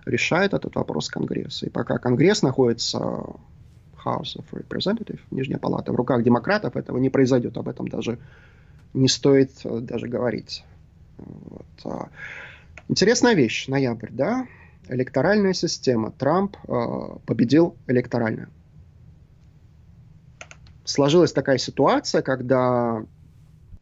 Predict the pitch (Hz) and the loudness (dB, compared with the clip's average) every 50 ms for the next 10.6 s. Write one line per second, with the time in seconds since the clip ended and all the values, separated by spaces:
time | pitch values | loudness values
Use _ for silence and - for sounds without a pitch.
0 | _ - - - 139 127 123 117 117 113 113 - 123 120 120 120 117 113 117 123 | _ -6 -2 0 0 2 0 0 -2 -4 -4 -4 -4 -4 -2 -2 -4 -2 0 0
1 | 123 123 123 120 123 117 117 117 - 117 - 123 117 120 117 135 - 311 349 - | 2 2 2 0 0 0 -2 -2 -2 -4 -4 -2 -2 0 0 0 0 0 0 0
2 | 190 147 - - 131 131 156 - 160 147 143 143 147 - 123 113 117 117 - 123 | 0 0 2 2 2 2 2 2 0 0 -2 -2 -4 -4 -4 -4 -4 -2 -2 0
3 | 120 135 139 139 127 120 - 113 - - - 131 131 135 135 131 131 131 - _ | 2 2 2 2 0 -2 -4 -6 -6 -2 0 2 2 4 2 2 0 -2 -6 _
4 | _ _ _ _ _ _ - 127 120 110 107 - - - 120 123 123 120 123 123 | _ _ _ _ _ _ -8 -4 -4 -4 -4 -4 -2 -2 0 0 0 0 0 -2
5 | 135 139 - _ _ - - 123 117 - - - - - - - - _ _ _ | -4 -6 -12 _ _ -6 -2 -2 0 -2 -2 -6 -8 -10 -10 -10 -12 _ _ _
6 | _ _ _ _ - 131 123 127 165 190 190 185 156 - - 139 127 139 151 151 | _ _ _ _ -2 -2 0 2 2 2 2 2 0 -2 -2 0 2 2 4 4
7 | 139 139 135 135 - _ _ _ - 123 - - 127 131 131 131 127 - 127 117 | 4 2 0 -4 -8 _ _ _ -12 -12 -6 -4 0 2 2 2 0 0 -2 -2
8 | 120 123 123 123 - - - - - - - _ _ _ _ _ _ - - - | -2 -2 -2 -4 -6 -8 -8 -8 -10 -14 -20 _ _ _ _ _ _ -10 -8 -2
9 | - 160 147 - - 127 131 127 - 156 160 170 - - - - - 131 135 131 | 0 0 2 4 4 2 2 2 2 2 0 0 -2 -6 -8 -6 -4 -4 -4 -4
10 | - 131 - 135 131 - 127 120 113 - - | -6 -6 -6 -8 -6 -6 -6 -6 -6 -8 -10